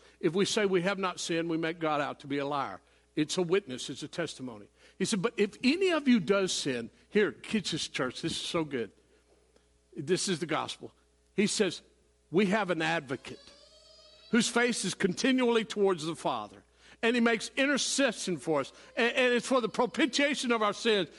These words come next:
He's looking at the Father. He's sitting at the right hand of God as the judge and Savior of all men. And he would say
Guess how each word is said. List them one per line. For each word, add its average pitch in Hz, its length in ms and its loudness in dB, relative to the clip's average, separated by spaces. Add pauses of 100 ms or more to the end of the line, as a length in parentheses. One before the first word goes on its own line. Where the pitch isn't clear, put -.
(140)
He's 233 240 2
looking 269 440 4
at 262 100 0
the 226 120 -2
Father. 208 360 0 (180)
He's 254 200 2
sitting 311 320 2
at 233 80 0
the 254 80 0
right 254 260 2
hand 233 240 2
of 190 100 0
God 196 360 2 (180)
as 254 140 2
the 226 120 2
judge 254 360 2
and 247 120 0
Savior 262 340 2
of 214 100 0
all 247 240 2
men. 214 300 4 (260)
And 247 160 4
he 311 160 8
would 262 180 2
say 285 460 2